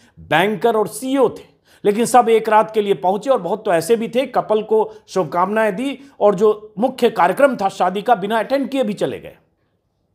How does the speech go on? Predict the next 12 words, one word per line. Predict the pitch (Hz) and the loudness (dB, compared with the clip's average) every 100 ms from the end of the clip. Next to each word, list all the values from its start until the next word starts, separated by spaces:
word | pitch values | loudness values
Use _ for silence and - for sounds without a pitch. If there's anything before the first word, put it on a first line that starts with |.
| _ - | _ -2
लेकिन | 156 180 | 0 2
एक | 180 165 | 2 2
खास | 175 190 185 | 4 4 4
दोस्त | 165 104 - _ _ _ _ _ _ _ | -6 -6 -12 _ _ _ _ _ _ _
जो | 180 | -4
शादी | 160 175 185 208 | 0 2 2 2
के | 190 | -2
हर | 139 156 214 | 2 2 2
समारोह | 208 - 160 160 156 180 | -2 -6 -2 0 0 0
में | 175 | -6
शामिल | 160 180 226 220 | -6 -4 -4 -4
रहे, | 117 95 | -8 -14